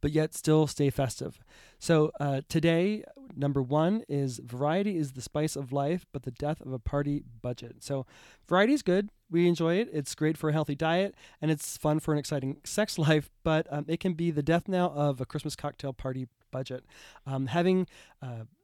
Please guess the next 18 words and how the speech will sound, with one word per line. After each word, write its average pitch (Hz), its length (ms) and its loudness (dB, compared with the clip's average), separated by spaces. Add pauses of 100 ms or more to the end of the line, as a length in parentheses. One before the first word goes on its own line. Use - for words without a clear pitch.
(220)
vodka 165 540 2
and 120 160 -4
gin, 160 420 2
whiskey, 156 320 -4
beer, 143 280 2
wine, 139 320 0
bubbly, 139 320 0
so - 140 -4
that 139 200 -4
every 190 300 2
single 185 400 -2 (420)
guest 143 280 -2
that 135 100 -8
you 147 140 0
invite 139 380 -2
has 131 280 -4
their 143 160 0
particular 175 560 -6